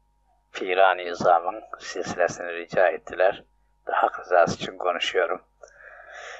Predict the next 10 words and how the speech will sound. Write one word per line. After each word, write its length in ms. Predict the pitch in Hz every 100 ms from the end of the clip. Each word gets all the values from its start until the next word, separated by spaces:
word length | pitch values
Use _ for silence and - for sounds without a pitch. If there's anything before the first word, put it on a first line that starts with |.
| -
Euzu 420 | - 151 156 139 127
billahi 400 | 123 123 123 120
mineşşeytanirracim. 1400 | 113 110 - 110 - 135 123 110 87 90 - 107 113 117 - -
Bismillahirrahmanirrahim. 1700 | - - 98 95 95 95 90 87 - 95 92 90 85 85 - 90 - _ _ _ _ _ _ _
Haliku 760 | - 143 139 131 120 135 127
arzu 440 | 110 110 107 120 120
semaya 1000 | - 117 107 110 127 120 104 90 87 82
eyleriz 640 | 87 98 95 104 123 110
hamdü 520 | - 101 95 95 104
sena. 640 | 101 - 92 92 95 104